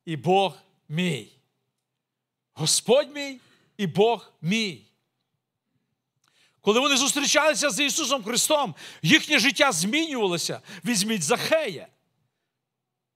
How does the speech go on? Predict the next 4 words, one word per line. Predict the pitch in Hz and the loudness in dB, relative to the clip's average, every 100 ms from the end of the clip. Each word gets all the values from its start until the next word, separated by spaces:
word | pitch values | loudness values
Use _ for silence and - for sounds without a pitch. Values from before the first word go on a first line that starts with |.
| _ _ _ _ _ _ _ | _ _ _ _ _ _ _
Владу | 147 123 190 277 226 254 | -14 0 4 4 4 0
мав, | 233 208 190 156 _ _ _ _ _ _ - | 2 2 0 -6 _ _ _ _ _ _ -10
фінанси | - 208 262 285 233 262 | -2 2 4 2 -2 -4
мав. | 233 220 190 147 | 0 0 0 -4